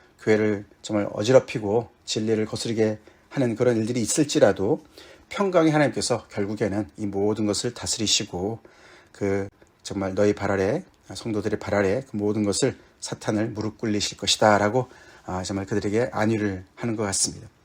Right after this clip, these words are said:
그러면서 "우리 주 예수 그리스도의 은혜가 너에게 있을지어다." 네, 주 예수님의 은혜가 너에게 있-, 있기를 또 이렇게, 아, 축복하며 기도하고 있습니다. 자, 그러면서 이제 그는, 아,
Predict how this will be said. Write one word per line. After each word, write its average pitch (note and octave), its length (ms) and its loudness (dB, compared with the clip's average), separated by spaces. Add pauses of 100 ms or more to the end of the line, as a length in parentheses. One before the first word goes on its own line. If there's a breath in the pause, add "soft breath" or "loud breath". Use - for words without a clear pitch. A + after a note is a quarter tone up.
(400)
그러면서 G2+ 460 0 (240 loud breath)
"우리 G2+ 120 -4
주 G2+ 160 0
예수 G2 160 0
그리스도의 G2+ 320 -6
은혜가 G2+ 280 -2
너에게 F#2+ 300 -6
있을지어다." F#2 800 -12 (1900 loud breath)
네, E2+ 400 -6 (640)
주 - 160 -4
예수님의 A2+ 380 2
은혜가 G#2+ 400 2
너에게 G2 300 0
있-, - 260 -6
있기를 G#2+ 460 -4
또 F#2+ 140 -4
이렇게, B2 480 -8
아, F2 120 -10
축복하며 A2 600 -2
기도하고 G2+ 480 -4
있습니다. - 440 -4 (1900 loud breath)
자, F2+ 300 -12
그러면서 E3+ 320 6
이제 A#2+ 280 4
그는, G#2+ 400 -2
아, F#2 440 -6